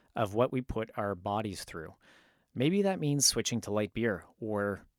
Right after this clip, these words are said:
perhaps actually warming up before you play basketball, or stretching afterward, or,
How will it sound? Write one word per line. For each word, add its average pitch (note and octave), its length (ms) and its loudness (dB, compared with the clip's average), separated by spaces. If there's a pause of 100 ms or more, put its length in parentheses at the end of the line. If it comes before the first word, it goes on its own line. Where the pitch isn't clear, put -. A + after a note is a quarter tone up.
(220)
perhaps A2+ 460 2
actually D3+ 420 2
warming C3+ 540 0
up C#3+ 260 -4 (220)
before A2+ 320 -2
you G#2 60 -2
play G#2+ 180 2
basketball, G#2 560 0 (420)
or G2+ 240 -2
stretching A#2+ 560 -2
afterward, G2 540 -6 (520)
or, E3 340 2